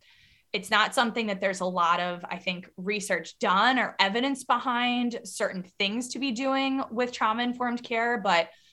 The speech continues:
definitely something to be thinking about. Um, and really what it is, is one, just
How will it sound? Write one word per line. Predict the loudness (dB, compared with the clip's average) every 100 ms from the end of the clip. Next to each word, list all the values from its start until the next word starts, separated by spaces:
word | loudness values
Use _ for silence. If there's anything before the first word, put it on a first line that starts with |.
| 2
definitely | 2 4 0 -2
something | -2 -4 -2 -6
to | -6
be | -10 -8
thinking | -8 -6 -6
about. | 0 4 6 6 2
Um, | -2 -2
and | -4 -2
really | 0 0
what | -2 -2
it | 0
is, | 0 0
is | -6 -8
one, | -4 -2 0 -2 -2
just | -2 -4 -6 -14